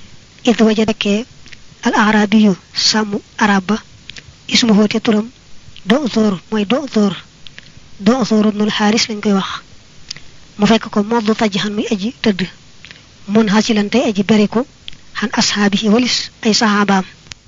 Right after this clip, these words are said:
Faxtarata te mu bocci sayfahu jaaseem ja, fa hawa te mu xaweeku ilayhi jëm ci yonante bi, wa qaala mu ne ko, "Man yamna'uka, ana ku lay fegal minni ci man?"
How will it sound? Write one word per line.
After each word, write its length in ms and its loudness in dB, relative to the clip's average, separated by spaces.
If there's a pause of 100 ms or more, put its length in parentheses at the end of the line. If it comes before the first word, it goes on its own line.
(1800)
Faxtarata 880 0 (580)
te 60 4
mu 120 2
bocci 400 2 (1500)
sayfahu 520 4
jaaseem 400 2
ja, 100 0 (300)
fa 80 4
hawa 300 2
te 180 -2
mu 60 0
xaweeku 420 2 (720)
ilayhi 240 2
jëm 160 0
ci 120 0
yonante 300 0
bi, 140 2 (160)
wa 80 2
qaala 300 2
mu 100 -2
ne 100 0
ko, 160 -2 (760)
"Man 180 4
yamna'uka, 560 2 (320)
ana 140 -2
ku 120 -2
lay 140 4
fegal 340 2 (160)
minni 300 0
ci 80 -2
man?" 140 -2